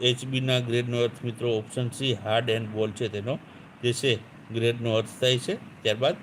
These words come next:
કોન્સ્ટિટ્યુઅન્સી થિંક લાઇનનો શેના માટે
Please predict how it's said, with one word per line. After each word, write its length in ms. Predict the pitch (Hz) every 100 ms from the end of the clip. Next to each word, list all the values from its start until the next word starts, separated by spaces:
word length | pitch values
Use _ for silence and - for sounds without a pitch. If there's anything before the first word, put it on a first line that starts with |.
| - - - -
કોન્સ્ટિટ્યુઅન્સી 960 | 131 143 - 160 151 143 135 - 156 147 -
થિંક 280 | 139 139 139
લાઇનનો 400 | 120 120 127 127 123
શેના 240 | 131 123 123
માટે 340 | 123 127 135